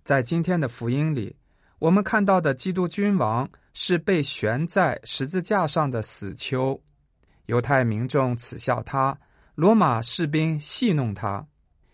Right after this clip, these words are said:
用醋酸来敬他酒。他的君王身份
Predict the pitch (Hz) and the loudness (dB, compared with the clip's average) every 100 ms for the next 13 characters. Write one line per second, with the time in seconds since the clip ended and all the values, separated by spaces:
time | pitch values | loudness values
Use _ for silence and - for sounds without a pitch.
0 | _ _ 170 170 151 - 190 - 165 165 | _ _ 2 2 2 0 -2 2 4 2
1 | - _ 117 123 147 190 156 - 185 - | -2 _ 0 0 2 0 -2 -2 -4 -2
2 | 101 85 - _ _ _ _ _ _ - | -4 -4 -8 _ _ _ _ _ _ 0
3 | 175 170 - 185 180 151 147 - 175 180 | 2 4 4 2 4 4 2 0 0 2
4 | 180 127 | 2 2